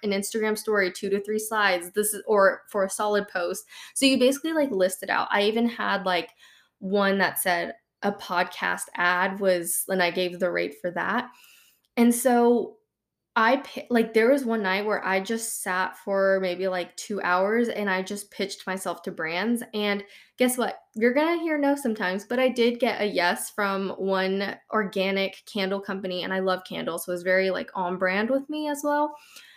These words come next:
So, I ended up making fifty-five dollars in January, and, no, I think it was March I posted that. And so, it's cool because I love social media too because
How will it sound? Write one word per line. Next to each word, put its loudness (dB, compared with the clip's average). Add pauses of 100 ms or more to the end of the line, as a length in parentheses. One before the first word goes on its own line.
So, 6 (560)
I 6
ended 4
up 4
making 2
fifty-five 0
dollars 2
in -2 (360)
January, 0 (460)
and, 2 (240)
no, 2 (200)
I -6
think 0
it 0
was 0
March -4
I -6
posted -8
that. -6 (500)
And 6
so, 6 (880)
it's 4
cool 8
because 2
I 2
love 2
social -4
media 2
too 0
because -4